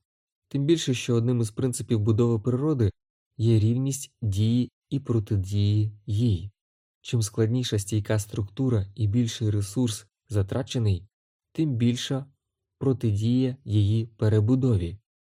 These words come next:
Легко пливти знайомою течією і важко турувати нові русла. Особливо великий вплив на результативність у вирішенні задач шляху даного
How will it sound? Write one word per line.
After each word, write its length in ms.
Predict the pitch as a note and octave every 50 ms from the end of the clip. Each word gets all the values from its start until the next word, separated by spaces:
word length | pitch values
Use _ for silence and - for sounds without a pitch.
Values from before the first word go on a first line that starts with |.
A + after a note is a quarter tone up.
| _ -
Легко 380 | A#2 B2+ D3 C#3 C#3+ - B2 G#2
пливти 540 | - - B2 C3 B2+ - - B2+ A#2 G#2 G#2 - -
знайомою 640 | A#2 A2 G#2 G#2 G#2 G#2 G#2+ A2+ A2+ A#2 A#2+ A#2+ A#2+
течією 680 | A#2 C#3+ C#3 C3+ - - - G#2+ G2 F#2+ F#2+ F2+ F2 F#2 - _ _ _ _ _ _ _ _ _ _ _ _
і 100 | - A2+
важко 400 | G#2 A2 A#2 A#2+ - - - B2
турувати 720 | - - A#2 G#2+ G#2+ G2+ G2+ A2 A2 G#2+ G#2+ A#2+ A2+ A2 - - _ _ _ _ _
нові 380 | - G#2 G#2 G2+ F#2 G2+ G#2+ A2
русла. 520 | A2 A#2 G#2+ G2+ - - - - - - - _ _ _ _ _ _ _ _ _ _ _ _ _ _ _ _ _ -
Особливо 460 | - G#2+ C3 B2 C#3 D#3+ E3 D3+ C#3
великий 400 | B2 B2+ C3 C#3 C3 B2+ - A#2+
вплив 440 | A2 - - C3 C#3 C#3 C3+ - - _ _ -
на 120 | A#2 A#2
результативність 920 | A#2 A#2 A2+ A2+ A2 G#2 - A2+ G#2 - C3+ C3+ C3 A#2+ A2 G2+ - - - _
у 80 | A2+ G#2+
вирішенні 640 | G2+ A#2 B2 B2 A2 G#2 - - A2+ G#2+ G2+ G2+ G2
задач 480 | G2 G#2+ G2+ A2 A#2 A2 - - - _
шляху 420 | - - - G#2+ G#2+ G#2 - A#2+ A2+
даного 520 | A2 C#3 D3+ C#3+ B2+ G#2 G2 F#2+ E2+